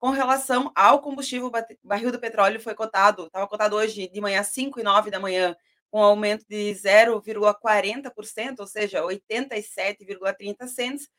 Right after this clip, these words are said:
é, oitenta e sete dólares, né, vírgula trinta cents. E olhando um pouquinho pro mercado, uma forma um pouquinho mais ampla, os indicadores macroeconômicos, nós tivemos ontem também a divulgação da produção industrial,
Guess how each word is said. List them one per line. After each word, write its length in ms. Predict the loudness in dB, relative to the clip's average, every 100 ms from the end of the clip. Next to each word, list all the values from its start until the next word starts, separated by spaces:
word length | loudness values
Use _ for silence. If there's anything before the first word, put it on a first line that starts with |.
| _ _ _ 4
é, 180 | 6 6
oitenta 320 | 2 -6 -8
e 60 |
sete 260 | -2 -2 2
dólares, 440 | 6 6 4 -4
né, 160 | -4 -4
vírgula 280 | -4 -6 -6
trinta 280 | -8 -14 -10
cents. 420 | -4 -4 -4 -12 _ _ _ _
E 260 | -2 -2 -2 -10 _
olhando 340 | -2 2 2 0
um 60 |
pouquinho 280 | -6 -4 -4
pro 140 | -2
mercado, 400 | -4 -4 -2 -2
uma 160 | -2 -6
forma 220 | -6 -8
um 60 | -10
pouquinho 260 | -12 -8
mais 200 | -6 -4
ampla, 240 | -4 -6 -10
os 100 | -14
indicadores 540 | -14 -10 -4 -4 -4
macroeconômicos, 840 | -6 -8 -8 -10 -6 -4 -6 -12 -18 _ _ _
nós 140 | -4 -2
tivemos 420 | -2 -2 -2 -2
ontem 280 | -2 -4 -6
também 200 | -4 -4
a 40 |
divulgação 500 | -4 -2 -2 -4 -6
da 80 | -4
produção 420 | -6 -6 -8 -4
industrial, 760 | -4 -4 -8 2 6 8 6